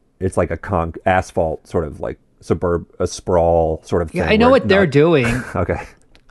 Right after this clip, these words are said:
Speaker 2: They're making it look like any city
Speaker 1: Never
Speaker 2: in the
Speaker 1: mind.
Speaker 2: world.
Speaker 1: Sure, sure.
Speaker 2: And
Speaker 1: But
Speaker 2: David Cronenberg telling this, the people of Toronto, like, "No, this is a Toronto movie."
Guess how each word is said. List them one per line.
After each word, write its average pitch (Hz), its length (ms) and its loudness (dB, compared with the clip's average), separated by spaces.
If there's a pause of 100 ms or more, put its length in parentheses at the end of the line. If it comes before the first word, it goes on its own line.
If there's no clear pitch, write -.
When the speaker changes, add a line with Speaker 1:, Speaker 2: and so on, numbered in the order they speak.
Speaker 2:
They're 156 120 2
making 196 300 2
it 180 80 2
look 170 200 0
like 151 160 2
any 147 180 2
city 143 240 0
Speaker 1:
Never 139 60 2
Speaker 2:
in 135 60 -2
the 127 60 -4
Speaker 1:
mind. 120 80 -2
Speaker 2:
world. 101 420 -4 (440)
Speaker 1:
Sure, 90 500 2
sure. - 360 -10 (400)
Speaker 2:
And 131 140 -4
Speaker 1:
But 147 60 4
Speaker 2:
David 165 180 2
Cronenberg 160 480 2
telling 156 280 2
this, 135 120 -2 (160)
the 147 80 -2
people 147 240 0
of 131 80 0
Toronto, 131 380 -2
like, 107 180 -6
"No, 120 280 0
this 131 220 0
is 160 120 -2
a 131 60 4
Toronto 117 640 0
movie." 92 560 -8